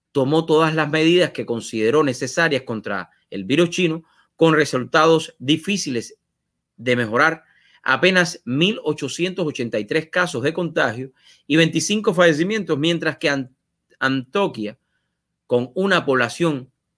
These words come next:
Antio-, ah, no, Antioquia, con una población similar, tiene más de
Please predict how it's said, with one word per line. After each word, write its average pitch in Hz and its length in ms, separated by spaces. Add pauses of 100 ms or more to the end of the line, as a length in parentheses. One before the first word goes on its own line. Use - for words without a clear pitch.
(400)
Antio-, 123 500
ah, 120 200
no, 104 220
Antioquia, 123 920 (180)
con 131 220
una 156 400
población 135 440
similar, 143 540
tiene 160 240
más 151 220
de 131 240